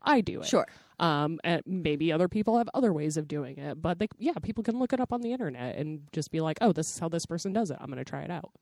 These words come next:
Speaker 2: Cool. Awesome. Uh, well, I'm certainly curious if any of our listeners, uh, have ever had their aura read and what they thought of that, as well as, you know, if they can read auras and how they, they do it.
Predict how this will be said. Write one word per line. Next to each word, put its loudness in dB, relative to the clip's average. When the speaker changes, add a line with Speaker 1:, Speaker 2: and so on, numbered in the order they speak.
Speaker 2:
Cool. -2
Awesome. -2
Uh, 4
well, 4
I'm 4
certainly 0
curious 0
if -14
any 0
of -4
our -2
listeners, -2
uh, 2
have 2
ever 2
had 2
their 0
aura 2
read 0
and -4
what -2
they -4
thought 0
of -2
that, 0
as -4
well -2
as, -6
you -4
know, -6
if -8
they -6
can -6
read -4
auras -4
and -8
how -6
they, -4
they 6
do 2
it. -4